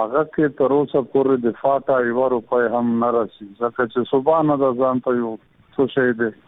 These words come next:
نو که صوبه شي، نو د مرکزي حکومت سره به کم از کم، کم از کم پنځه پرسنټه حصه رسي، چې هغه په کال کې په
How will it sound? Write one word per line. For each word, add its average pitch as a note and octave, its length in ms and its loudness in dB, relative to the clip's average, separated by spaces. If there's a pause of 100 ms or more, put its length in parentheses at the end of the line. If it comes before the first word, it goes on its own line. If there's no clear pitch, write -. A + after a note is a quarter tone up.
(640)
نو B2 160 2
که B2+ 160 4
صوبه C3 320 2 (120)
شي، C3 140 2 (520)
نو B2 160 2
د A#2+ 160 0
مرکزي B2 480 0
حکومت C#3+ 560 0
سره C3 260 2
به C#3 180 4 (200)
کم F#3 280 2
از - 240 -6
کم، D3 220 0 (180)
کم D3+ 240 2
از B2 80 -4 (140)
کم C#3 180 2 (120)
پنځه B2+ 340 2 (100)
پرسنټه B2+ 600 0 (100)
حصه C3 380 -2
رسي، D3+ 340 -4 (580)
چې - 160 -2
هغه A#2+ 280 0 (120)
په B2+ 180 -4
کال D#3 240 0 (140)
کې C#3+ 180 -2 (640)
په A#2+ 160 2